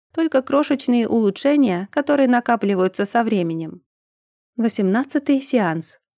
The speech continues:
Настоящее испытание пользы от терапии для Хезер наступило, когда ей позвонил декан колледжа Джейн и заговорил о медицинских проблемах дочери.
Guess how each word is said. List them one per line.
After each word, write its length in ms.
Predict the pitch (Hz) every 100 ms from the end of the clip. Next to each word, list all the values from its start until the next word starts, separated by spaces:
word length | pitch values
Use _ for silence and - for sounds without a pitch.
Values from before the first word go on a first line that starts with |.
| _ _ _ _ _ _
Настоящее 760 | 247 - 240 220 208 - 202
испытание 640 | 214 - 226 226 208 202 208
пользы 560 | 208 294 254 185 175 -
от 160 | 226
терапии 680 | - 226 220 208 175 160 170 -
для 200 | 220 226
Хезер 380 | - 311 302
наступило, 640 | 277 269 262 220 277 285 277
когда 320 | 277 220 233
ей 160 | 226
позвонил 560 | 233 220 202 233 277 302
декан 460 | 247 240 240 196 190
колледжа 480 | 220 180 175 175 196
Джейн 380 | 180 277 285 269 -
и 60 |
заговорил 580 | 226 214 202 202 233 277 -
о 60 |
медицинских 680 | 226 208 202 - 240 - 214
проблемах 540 | - 196 190 180 190
дочери. 480 | 202 175 - 165 156